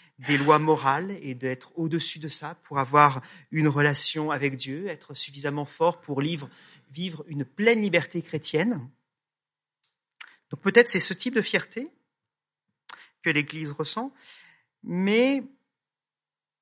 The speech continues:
c'est peut-être d'une autre fierté, d'un autre orgueil dont Paul parle,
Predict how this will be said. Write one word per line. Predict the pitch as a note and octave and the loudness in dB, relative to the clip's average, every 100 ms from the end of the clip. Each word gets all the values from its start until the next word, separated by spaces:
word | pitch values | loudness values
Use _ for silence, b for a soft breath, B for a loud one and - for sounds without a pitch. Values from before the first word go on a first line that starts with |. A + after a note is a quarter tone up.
| _ _ _ | _ _ _
c'est | - F3 | -14 -8
peut-être | G3 A3+ - - - | 0 0 0 -14 -14
d'une | D3 D3+ G3+ | -4 2 4
autre | B3 - E3+ | 2 0 -8
fierté, | - C3+ - - B2+ C3 F#3 A3+ - _ _ _ _ _ _ _ _ | -2 -2 -2 -8 -6 -4 -6 -10 -14 _ _ _ _ _ _ _ _
d'un | C3 C#3 | 0 2
autre | G#3+ G#3 | 2 2
orgueil | F3 C#3+ C3+ C3+ F#3 F3+ | -2 0 -2 -2 -4 -6
dont | C#3 C3+ | -4 -4
Paul | - D3 C#3 C3+ | 2 2 2 0
parle, | D#3+ G#3+ B3 - E3+ D#3 | 2 4 2 -2 -12 -12